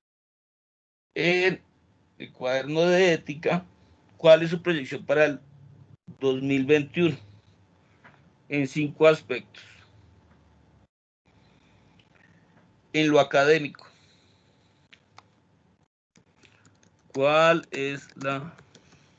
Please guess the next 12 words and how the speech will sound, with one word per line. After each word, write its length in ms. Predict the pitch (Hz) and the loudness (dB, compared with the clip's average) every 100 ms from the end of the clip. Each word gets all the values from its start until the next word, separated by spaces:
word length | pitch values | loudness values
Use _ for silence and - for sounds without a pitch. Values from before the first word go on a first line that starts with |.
| - - - _ _ _ _ _ _ - _ _ _ _ _ _ | -20 -20 -20 _ _ _ _ _ _ -20 _ _ _ _ _ _
acción 600 | - - 117 123 139 156 127 | -20 -20 -14 -10 -8 -8 -8
pa-, 580 | 139 131 127 120 110 82 - - - _ _ _ _ - _ _ _ _ _ _ _ _ - | -2 2 4 2 -2 -10 -20 -20 -20 _ _ _ _ -20 _ _ _ _ _ _ _ _ -8
para 500 | 120 120 113 107 - | -6 -2 -4 -4 -8
el 420 | 120 123 143 143 - _ _ - _ - - | -4 -2 -2 -4 -10 _ _ -20 _ -20 -16
dos 280 | 123 123 123 | -8 -8 -4
mil 260 | 127 131 | -2 -2
veintiuno, 640 | 127 135 135 131 127 113 92 - | 0 -2 -2 -6 -8 -8 -10 -8
¿cierto? 460 | 117 120 - 165 - - - - - - - - - - - - - - - - _ - - - - | -6 -4 -4 -6 -6 -20 -20 -20 -20 -20 -20 -20 -20 -20 -20 -20 -20 -20 -20 -20 _ -20 -20 -12 -4
En 460 | 143 156 185 180 - _ - | 0 2 0 -4 -12 _ -18
lo 380 | - 123 113 - - - - - - - - | -8 -4 -4 -8 -14 -12 -12 -14 -20 -14 -8
académico, 1300 | 110 - 104 104 90 101 123 131 139 131 175 185 175 - - - - - - - - - - - - - - - - | -6 -2 0 0 -2 -2 0 0 -2 -2 -2 -2 -6 -16 -20 -20 -20 -20 -20 -20 -20 -20 -20 -20 -20 -20 -20 -18 -8
¿cierto? 540 | 110 110 151 185 | -8 -2 2 2